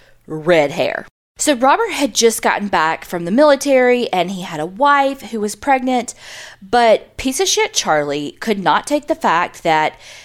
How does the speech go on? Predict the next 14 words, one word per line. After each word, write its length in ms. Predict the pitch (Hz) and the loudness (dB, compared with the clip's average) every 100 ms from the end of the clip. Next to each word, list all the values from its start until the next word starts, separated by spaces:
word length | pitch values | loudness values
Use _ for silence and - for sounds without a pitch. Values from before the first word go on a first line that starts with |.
| _ - | _ -14
he 220 | - 208 | -4 0
would 160 | 190 | 2
not 240 | 175 170 - | 2 0 0
sell 220 | - 165 | -2 -2
him 180 | 180 165 | -2 -6
the 100 | 147 | -6
stuffed 320 | - 120 - | -2 -2 2
animal. 600 | 285 262 185 147 139 156 - - - - | 2 2 0 0 -2 -4 -10 -20 -20 -8
So 540 | - 277 240 226 214 | -2 2 6 6 4
he 220 | - 262 | -2 -6
robbed 520 | 233 190 180 220 262 330 | -4 0 2 4 2 -2
him 220 | 381 339 | -4 0
at 200 | 339 208 | -2 0
gunpoint, 720 | 156 139 - 120 113 - - | -2 -2 -6 -10 -10 -12 -16